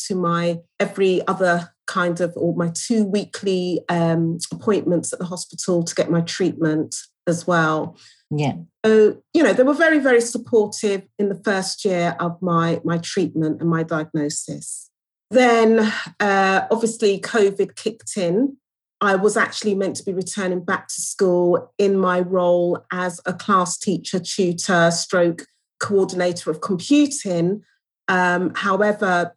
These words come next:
Speaker 1: that was not possible with the fact that, you know, I was clinically extremely vulnerable. And that was at the time, right at the beginning in September, where, you know, people like myself weren't protected.
Speaker 2: Yeah.
Speaker 1: So that was when,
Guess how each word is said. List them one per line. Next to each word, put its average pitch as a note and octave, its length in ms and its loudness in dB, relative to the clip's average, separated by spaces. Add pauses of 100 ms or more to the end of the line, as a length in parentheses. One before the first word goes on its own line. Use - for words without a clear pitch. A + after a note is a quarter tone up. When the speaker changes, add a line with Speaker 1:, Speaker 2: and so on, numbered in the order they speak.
Speaker 1:
that F#3 260 -2
was F3 280 -4
not F#3 320 0 (100)
possible F3 720 -4
with F3 120 -2
the F3 60 -16
fact - 320 -4
that, E3+ 260 0 (280)
you F3 80 2
know, D#3+ 180 4
I - 160 -2
was E3+ 160 -2
clinically F3 540 -2
extremely F3 560 0
vulnerable. E3+ 760 -2 (200)
And F#3 340 2
that - 220 0
was G3 120 -2
at - 120 -2
the F3+ 40 -8
time, F#3 460 2
right G#3 180 -2
at A3 60 0
the G#3 60 -10
beginning F#3 320 0
in F3 80 0
September, F3 880 -4
where, E3+ 500 -2
you F#3+ 80 -4
know, E3 200 0
people - 340 -8
like F3+ 140 0
myself F3 640 -2
weren't F3+ 480 0 (300)
protected. - 760 -2 (460)
Speaker 2:
Yeah. C#3 440 0 (220)
Speaker 1:
So F3+ 100 -2 (100)
that G#3 260 2
was F#3+ 180 -4
when, F3+ 420 4